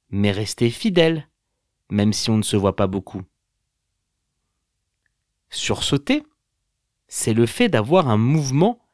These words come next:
soudain, involontaire, de recul et même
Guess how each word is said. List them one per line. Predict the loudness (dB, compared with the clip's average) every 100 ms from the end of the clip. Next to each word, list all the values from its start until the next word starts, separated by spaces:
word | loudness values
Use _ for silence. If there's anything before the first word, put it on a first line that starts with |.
| _ _ _
soudain, | -12 -4 0 4 2 0 _ _ _ _ _ _ _ _ _ -8
involontaire, | -4 0 2 2 2 0 0 -6 _ _ _ _ _ _ _ -8
de | -2
recul | 0 0 0 4 4 4
et | 2
même | 2 0 -4